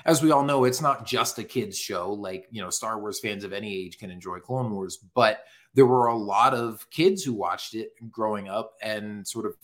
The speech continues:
felt like they grew up along with Ahsoka. Um,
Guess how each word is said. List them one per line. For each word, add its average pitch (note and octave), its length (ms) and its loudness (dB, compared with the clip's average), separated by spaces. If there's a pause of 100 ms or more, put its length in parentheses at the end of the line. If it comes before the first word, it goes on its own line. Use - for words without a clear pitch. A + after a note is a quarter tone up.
(140)
felt A2+ 180 -2
like A2+ 160 -6
they A2+ 100 -4
grew A#2+ 220 -4
up - 120 -2
along B2 320 -2
with A3 160 0
Ahsoka. F2 480 -8 (560)
Um, F2+ 520 -2